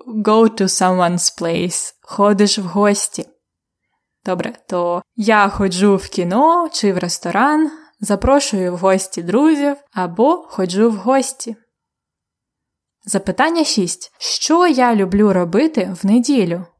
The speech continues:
Знову, назвіть чотири заняття. Again, try to name four different activities I like to do в неділю.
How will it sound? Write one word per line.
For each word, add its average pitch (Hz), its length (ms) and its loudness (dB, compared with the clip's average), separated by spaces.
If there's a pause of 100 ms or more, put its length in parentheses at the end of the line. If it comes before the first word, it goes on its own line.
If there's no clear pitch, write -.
(160)
Знову, 190 540 -2
назвіть 226 580 0
чотири 233 800 -2
заняття. 202 640 -2 (260)
Again, 196 520 -2
try 247 200 0
to 285 40 2
name 226 400 6 (420)
four 226 340 4
different 185 280 -2
activities 190 680 -2
I 170 320 -4
like 175 260 -2
to 233 40 2
do 185 300 0 (160)
в 185 140 -2
неділю. 180 580 0